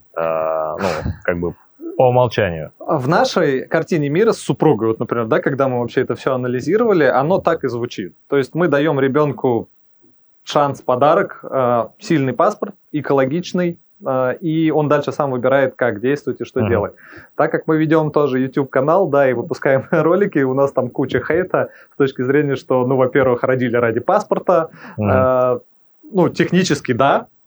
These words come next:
Speaker 2: но на самом деле это гораздо там больше, да, возможностей даёт. И второе, что, э, ну, чтобы воспользоваться этим паспортом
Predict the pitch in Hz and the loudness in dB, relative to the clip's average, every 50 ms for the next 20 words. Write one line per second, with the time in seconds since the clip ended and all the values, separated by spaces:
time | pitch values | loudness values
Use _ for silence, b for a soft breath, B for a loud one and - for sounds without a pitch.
0 | _ 135 139 139 139 135 135 131 165 147 131 127 120 123 123 113 113 110 - 113 | _ 0 0 2 2 2 2 2 0 0 0 0 0 0 0 0 -2 -2 -2 -2
1 | 110 123 120 120 113 107 104 - - 107 113 113 123 113 104 - - 110 110 117 | 0 2 2 2 0 -2 -4 -6 -4 -4 -2 0 0 0 0 -4 -6 -4 -2 -2
2 | 117 117 117 110 117 120 110 110 107 - _ - 110 113 110 110 107 - _ - | 0 -2 -2 -2 -2 -4 -4 -4 -6 -10 _ -6 -2 0 0 0 -2 -4 _ -6
3 | 151 147 139 - 139 139 160 165 156 147 - - 139 127 B B B B B B | -6 -6 -2 0 2 4 4 4 2 0 0 -2 -2 -2 B B B B B B
4 | _ 147 120 120 113 107 104 - 151 170 165 139 127 - - - - 139 127 131 | _ -4 -2 -2 -2 -2 -4 -6 -4 -2 -2 -2 -2 -4 -8 -6 -6 -4 -2 0
5 | 135 131 131 - - _ _ _ _ _ _ _ 147 - 156 151 - - 156 156 | 0 0 -2 -4 -8 _ _ _ _ _ _ _ -4 -2 0 0 0 0 0 0
6 | 143 107 113 117 113 123 107 - 120 113 - 147 165 160 - 135 - - 123 113 | 0 0 -2 -6 -6 -6 -8 -8 -8 -2 0 0 -2 0 -4 -6 -6 -4 -6 -8
7 | 101 | -8